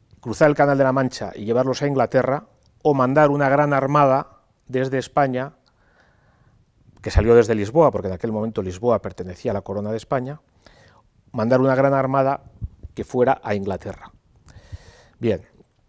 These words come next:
como ya habíamos hecho en otras ocasiones, esto también nadie lo sabe, pero nosotros hemos luchado contra Inglaterra en Irlanda, en Escocia y en la propia Inglaterra. Eh, nosotros hemos entrado por el Támesis bombardeando hasta Londres. Eso ocurrió en el año mil trescientos ochenta, por ejemplo, pero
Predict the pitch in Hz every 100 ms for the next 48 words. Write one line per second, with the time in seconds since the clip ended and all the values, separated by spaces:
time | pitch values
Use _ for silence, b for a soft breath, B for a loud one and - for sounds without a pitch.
0 | _ _ _ _ _ _ _ 107 92 110
1 | 110 104 95 98 92 90 90 101 90 135
2 | 127 87 90 117 98 104 110 113 110 98
3 | 87 127 110 87 - 90 95 101 104 101
4 | 98 110 107 104 101 101 120 113 113 104
5 | 95 113 120 120 127 - 101 95 - 120
6 | - 123 131 117 98 101 110 101 92 -
7 | 127 90 - b b b b 107 104 -
8 | 107 101 107 110 113 110 110 101 117 123
9 | - 110 95 120 113 107 127 135 - b
10 | b b - 104 101 101 98 107 117 127
11 | - 101 117 92 - - - - 110 92
12 | 107 110 104 101 107 107 101 95 - 98
13 | 95 - 113 92 85 - 104 - - 90